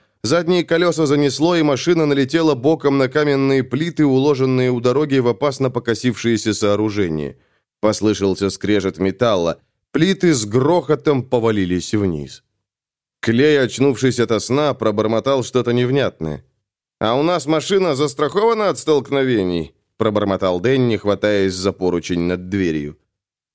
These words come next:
Верблюды, увешанные тюками и огромными корзинами, заревели и замотали головами, проходя мимо остановившейся машины.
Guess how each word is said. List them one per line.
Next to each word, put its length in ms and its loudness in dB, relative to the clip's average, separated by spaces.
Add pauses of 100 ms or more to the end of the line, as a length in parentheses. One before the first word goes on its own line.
(140)
Верблюды, 720 2
увешанные 640 2
тюками 440 0
и 160 2
огромными 460 2
корзинами, 640 0
заревели 580 2
и 120 2
замотали 480 0
головами, 560 0
проходя 500 -2
мимо 280 0
остановившейся 800 -2
машины. 560 -4